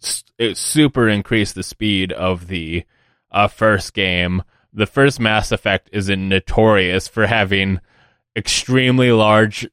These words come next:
long elevator rides to kind of hide how long loading times were taken. Uh, but they've, uh, optimized that, and obviously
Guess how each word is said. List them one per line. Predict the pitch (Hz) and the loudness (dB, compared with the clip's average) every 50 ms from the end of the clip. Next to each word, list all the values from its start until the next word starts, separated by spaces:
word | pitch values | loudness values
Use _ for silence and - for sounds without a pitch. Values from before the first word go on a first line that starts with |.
| _ _ _ | _ _ _
long | 107 107 107 107 107 107 104 107 104 107 - - _ _ | -2 2 4 4 4 4 4 2 0 -2 -4 -6 _ _
elevator | 95 101 104 107 104 104 117 117 120 127 127 123 | 0 2 2 2 2 2 2 4 4 4 4 4
rides | 113 107 110 113 120 127 139 147 151 156 - - - - _ _ _ _ _ _ _ | 4 4 4 4 4 2 2 0 -2 -4 -8 -14 -16 -18 _ _ _ _ _ _ _
to | 131 113 | -6 -4
kind | - 127 117 110 101 98 | 0 0 0 2 4 2
of | 92 92 90 | 2 2 -2
hide | - - - - 107 101 101 101 101 101 101 | -6 -8 -4 -2 0 2 2 2 0 0 -2
how | 104 113 - 95 113 110 107 | -4 -6 -4 -2 0 2 2
long | 101 98 95 98 98 95 92 | 4 2 2 2 0 0 0
loading | 90 92 95 95 101 101 104 | 0 0 0 0 -2 -2 -2
times | 117 120 107 110 110 - 131 | -2 -2 -2 -2 -4 -4 -4
were | 123 117 | -4 0
taken. | - 131 127 123 - 139 139 139 151 139 - - _ _ _ _ _ _ _ _ _ _ _ _ _ _ _ | 0 0 0 0 0 0 0 0 0 -2 -4 -8 _ _ _ _ _ _ _ _ _ _ _ _ _ _ _
Uh, | - 98 98 98 95 95 92 90 90 87 87 87 78 - _ 98 113 - _ | 0 2 4 4 4 4 4 4 2 2 0 -2 -4 -6 _ -20 -20 -20 _
but | - 107 101 95 92 85 _ _ _ _ _ _ - 107 104 101 _ - | 0 2 2 2 2 -2 _ _ _ _ _ _ -20 -20 -20 -20 _ -2
they've, | 107 98 98 95 92 90 98 | 0 0 2 0 0 0 0
uh, | 92 92 90 78 82 98 98 | 0 0 2 2 0 0 -2
optimized | - _ 101 95 92 90 90 90 87 87 | -2 _ -4 -2 0 0 0 0 -2 -2
that, | - 95 92 92 | -2 -2 0 0
and | 90 90 | 0 -2
obviously | 82 87 87 85 82 - - 78 73 76 82 | -4 -4 -6 -6 -10 -10 -10 -8 -8 -8 -8